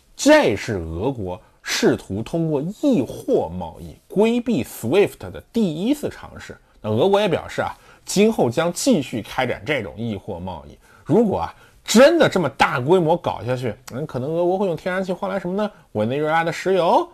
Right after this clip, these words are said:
蒙古的绵羊，这怎么看啊？怎么不像是一个严肃的选项啊？当然，俄国也预料到啊，如果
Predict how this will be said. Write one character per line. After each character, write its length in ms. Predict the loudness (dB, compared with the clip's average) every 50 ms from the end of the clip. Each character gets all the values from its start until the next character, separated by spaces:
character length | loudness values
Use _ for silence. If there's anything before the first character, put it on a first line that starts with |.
| _ _ _
蒙 260 | 0 2 2 2 2
古 120 | 2 0 0
的 100 | 0 -2
绵 200 | -2 -2 -2 -2
羊， 260 | 0 0 0 -2 -4 -8 -16 -20 _ _ _
这 100 | 2 2
怎 380 | 2 2 -4 -4 -2 -2 -2 -2
么 120 | -4 -4 -6
看 260 | -6 -2 0 2 2
啊？ 320 | 2 0 -4 -8 -14 -18 -20 _ _ _ _ _ _ _
怎 200 | -4 -4 -2 -2
么 100 | -2 -4
不 220 | -4 -2 -4 -4
像 260 | 0 0 0 0 0
是 220 | -2 -4 -6 -4 -4
一 160 | -4 -2 -2
个 100 | 0 -2
严 400 | -2 -2 -4 -6 -6 -6 -8 -6
肃 140 | -2 -2 -2
的 100 | -2 -2
选 160 | -6 -10 -16 -20
项 160 | -20 -20 -20 _ _ _ _
啊？ 60 | -2 2
当 140 | 4 6
然， 140 | 6 6 2 -2 -10 -20 -20 -20 -4 2
俄 260 | 6 8 8 10 10
国 180 | 10 8 8
也 220 | 8 6 2 -2 -4
预 200 | -2 0 2 2
料 180 | 2 2 0
到 100 | -2 -4
啊， 280 | -6 -8 -10 -12 -12 -12 -14 -20 -20 -14 _
如 380 | 2 6 6 8 8 8 6
果 240 | 6 4 2 -2 -2